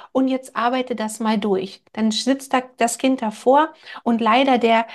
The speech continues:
äh, gewünschte Lerneffekt, der bleibt leider häufig aus.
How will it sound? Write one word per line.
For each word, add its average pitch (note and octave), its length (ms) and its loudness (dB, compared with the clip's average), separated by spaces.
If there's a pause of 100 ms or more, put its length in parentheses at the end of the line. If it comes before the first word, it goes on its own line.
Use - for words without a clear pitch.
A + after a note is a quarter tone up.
(680)
äh, C#4 140 -4
gewünschte B3+ 720 0
Lerneffekt, A#3+ 960 -2 (280)
der B3 440 0 (200)
bleibt A3 320 0
leider A3 440 -2
häufig G#3 460 -6
aus. F#3 380 -6